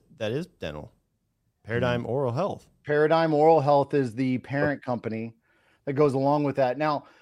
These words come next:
Speaker 3: I will say, if you want some back-, uh, background on this, so it was started
Speaker 1: It's a
Speaker 3: with, uh,
Speaker 1: nine hundred million dollar
Speaker 3: David
Speaker 1: deal.
Speaker 3: Rallis,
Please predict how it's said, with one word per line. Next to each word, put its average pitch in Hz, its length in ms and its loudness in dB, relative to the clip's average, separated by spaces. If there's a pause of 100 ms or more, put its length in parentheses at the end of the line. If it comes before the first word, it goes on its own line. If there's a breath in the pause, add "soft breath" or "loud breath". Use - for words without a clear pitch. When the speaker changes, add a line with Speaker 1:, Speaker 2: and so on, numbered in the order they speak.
(140 soft breath)
Speaker 3:
I 147 120 4
will 185 200 8
say, 170 360 8
if 139 200 -6
you 208 140 0
want 214 180 4
some 143 120 2
back-, 147 360 6
uh, 156 120 -8
background 143 520 0
on 127 140 -2
this, 123 260 -2
so 143 440 6
it 160 80 -2
was 147 180 0
started 165 720 2
Speaker 1:
It's - 520 -20
a - 20 -10
Speaker 3:
with, 143 460 4
uh, 139 40 -2
Speaker 1:
nine 143 100 2
hundred 131 280 4
million 90 240 -6
dollar 156 160 4
Speaker 3:
David 147 100 2
Speaker 1:
deal. 113 100 -4
Speaker 3:
Rallis, 123 600 -4